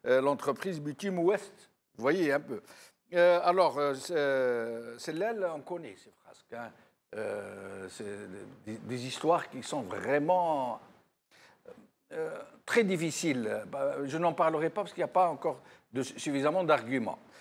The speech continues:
Euh, et c'est, alors, euh, Chekib Khalil, euh, il a cassé le, tous les records,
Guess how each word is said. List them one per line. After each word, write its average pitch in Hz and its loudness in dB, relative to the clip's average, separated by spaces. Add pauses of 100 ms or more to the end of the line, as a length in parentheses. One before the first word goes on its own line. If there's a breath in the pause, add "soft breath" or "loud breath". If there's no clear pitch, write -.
(280 loud breath)
Euh, 139 8
et 147 6
c'est, 131 -2
alors, 131 6
euh, 117 4
Chekib 104 -6
Khalil, 139 -4
euh, 117 -4
il 110 -8
a 104 -8
cassé 147 -12
le, 123 -12 (600)
tous 127 -10
les 110 -8
records, 101 -10